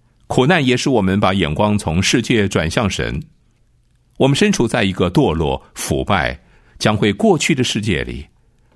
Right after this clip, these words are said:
我们需要借着试炼，把信心建立在另一个世界上。是管教也好，是试炼也好，那都是出于神慈爱的手。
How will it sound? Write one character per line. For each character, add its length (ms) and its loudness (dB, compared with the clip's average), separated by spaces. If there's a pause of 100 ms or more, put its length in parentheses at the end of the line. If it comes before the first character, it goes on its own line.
(160)
我 80 4
们 80 2
需 100 2
要 140 2
借 160 0
着 80 2
试 260 0
炼， 380 0 (240)
把 180 2
信 220 0
心 240 0
建 200 2
立 120 2
在 180 0
另 220 0
一 120 0
个 120 0
世 180 -2
界 160 -4
上。 320 -6 (1040)
是 180 2
管 240 2
教 160 2
也 140 2
好， 440 -2 (140)
是 240 0
试 300 0
炼 160 0
也 100 -2
好， 320 -4 (460)
那 100 -6
都 220 2
是 180 0
出 220 -4
于 180 -4
神 400 -4
慈 240 -8
爱 180 -4
的 140 -6
手。 300 -10